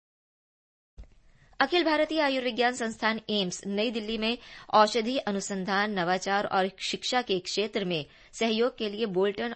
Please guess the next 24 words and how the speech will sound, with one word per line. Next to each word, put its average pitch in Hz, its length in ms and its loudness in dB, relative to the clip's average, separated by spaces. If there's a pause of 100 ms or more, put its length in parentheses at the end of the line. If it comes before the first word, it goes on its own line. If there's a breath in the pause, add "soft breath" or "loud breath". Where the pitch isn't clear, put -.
औषधि 180 400 -2
संस्थान 180 600 -6
विश्वविद्यालय 170 640 -2
के 180 100 -8
साथ 170 260 -4 (400 loud breath)
एक 202 160 4
समझौता 190 480 -4
ज्ञापन 180 360 -4
पर 180 140 -6
हस्ताक्षर 196 480 -2
किए 156 240 -6
हैं। 170 200 -2 (400 loud breath)
एम्स 269 320 0
ने 240 120 -2
एक 214 400 0
प्रेस 214 220 -2
विज्ञप्ति 185 420 -2
में 196 140 -4
बताया 175 340 -2
कि 220 120 -6
इस - 320 -6
समझौता 175 540 -4
ज्ञापन 175 380 -2
पर 175 240 2